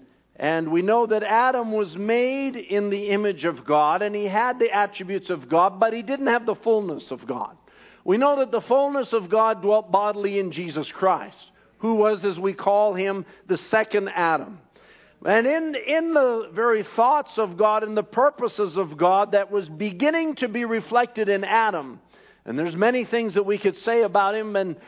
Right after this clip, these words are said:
how that God designed that he would have a family and how that he made man to fellowship with, and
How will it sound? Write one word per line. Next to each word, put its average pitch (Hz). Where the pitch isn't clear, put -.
how 226
that 208
God 233
designed 214
that 214
he 214
would 226
have 220
a 214
family 175
and 107
how 233
that 233
he 233
made 233
man 220
to 196
fellowship 220
with, 143
and 104